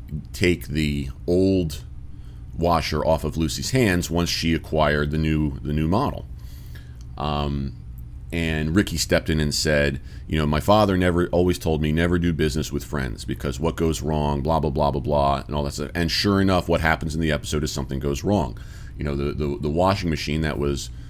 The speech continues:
broken down, uh, that the Ricardos owned, is, has now been sold to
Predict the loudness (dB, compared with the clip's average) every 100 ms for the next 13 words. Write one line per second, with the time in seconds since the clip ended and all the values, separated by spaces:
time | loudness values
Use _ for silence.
0 | -4 2 2 2 2 2 2 0 -4 -8
1 | -14 -14 -8 -2 0 0 0 -2 -2 -6
2 | 2 4 4 4 0 -2 -2 0 0 -4
3 | -8 -14 -10 -6 -4 -2 -2 2 0 2
4 | -2 0 2 4 2 0 -6 -14 -14 -12
5 | -8 0 2 4 2 0